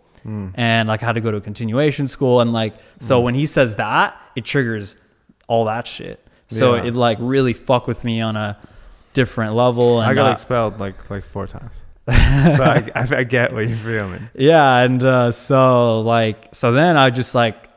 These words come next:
Speaker 2: opened up to him. I just was honest, dude. And, like,
Speaker 1: Mm.
Speaker 2: that's the other thing too, is, like, when you do feel that way,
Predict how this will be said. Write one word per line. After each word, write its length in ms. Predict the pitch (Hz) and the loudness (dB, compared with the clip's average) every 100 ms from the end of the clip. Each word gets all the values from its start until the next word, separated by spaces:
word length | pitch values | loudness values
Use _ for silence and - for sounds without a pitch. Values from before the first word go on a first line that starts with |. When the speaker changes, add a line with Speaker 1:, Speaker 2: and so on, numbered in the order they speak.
| - | -6
Speaker 2:
opened 320 | 117 120 113 | -2 0 0
up 140 | 110 - | -2 -4
to 240 | 123 113 | -4 -4
him. 260 | 110 110 - - _ | -4 -6 -8 -14 _
I 60 | 117 | -6
just 180 | 131 - | -4 -4
was 120 | 120 | -4
honest, 460 | 107 120 127 107 - | -2 -2 -4 -6 -6
dude. 260 | 113 113 | -4 -2
And, 100 | 113 | -2
like, 180 | 110 107 | -2 -2
Speaker 1:
Mm. 80 | 98 - | -4 -6
Speaker 2:
that's 200 | - 156 | 0 0
the 100 | 139 | 2
other 160 | 135 151 | 2 2
thing 180 | 135 117 | 0 -4
too, 240 | - 143 | -2 0
is, 120 | 123 | 0
like, 140 | 113 107 | -2 -2
when 140 | 120 | -2
you 140 | 127 113 | -2 -2
do 240 | 113 123 | -4 -4
feel 240 | - 151 151 | -2 -2 0
that 200 | 151 156 | -2 0
way, 340 | 180 202 226 | 0 0 -4